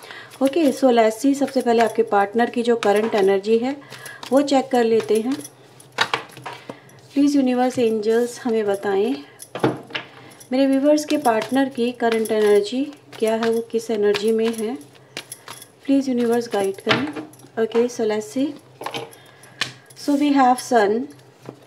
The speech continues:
broken heart, forty three number man and the goddess of the moon की एनर्जी है। हम्म, मेल फीमेल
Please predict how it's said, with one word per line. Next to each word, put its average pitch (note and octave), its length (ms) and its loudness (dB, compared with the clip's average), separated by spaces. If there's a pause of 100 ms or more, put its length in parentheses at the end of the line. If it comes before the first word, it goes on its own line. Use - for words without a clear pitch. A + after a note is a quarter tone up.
(1600)
broken A3+ 480 4
heart, A#3 440 -2 (1600)
forty A3 300 0
three B3 280 -4
number B3 280 0 (440)
man G#3 260 0 (760)
and G3+ 300 0
the C4 100 -2 (1120)
goddess F#3+ 360 -8
of F#3+ 180 -6
the A3+ 100 0
moon F#3 360 -2
की G3 120 -6
एनर्जी F#3 400 -6
है। - 140 -10 (2000)
हम्म, G#3+ 580 -2 (760)
मेल - 320 -10 (140)
फीमेल G3+ 460 -14